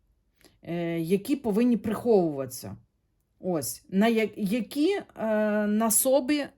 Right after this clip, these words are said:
тягне Україна і про яких нічого не знає. Ми вибирали президента, а тут, виявляється, є хтось, м, за кулісами. Так, ось, тобто прояснити саме ситуацію,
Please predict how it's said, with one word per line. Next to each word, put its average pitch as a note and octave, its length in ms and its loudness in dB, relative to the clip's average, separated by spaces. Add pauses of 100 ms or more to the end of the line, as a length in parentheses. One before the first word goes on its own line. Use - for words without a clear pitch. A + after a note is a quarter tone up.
(120)
тягне G#3 400 2
Україна F3 840 -4
і B3+ 160 -2
про F#3+ 240 0
яких F#3+ 400 2
нічого G#3 440 0
не G#3 140 2
знає. C#3 340 -2
Ми A#3 160 -2
вибирали F3 500 0
президента, A3 680 -2
а F#3+ 40 -2
тут, A3+ 220 -12
виявляється, G#3+ 680 -4 (360)
є G3 260 2
хтось, G#3 600 -2 (280)
м, F3+ 320 -2
за F#3 160 0
кулісами. F#3 760 0
Так, A#3+ 300 -2
ось, D#3 280 -8
тобто F#3+ 400 -8 (280)
прояснити C#4 960 0
саме A3 400 0
ситуацію, E4 840 -4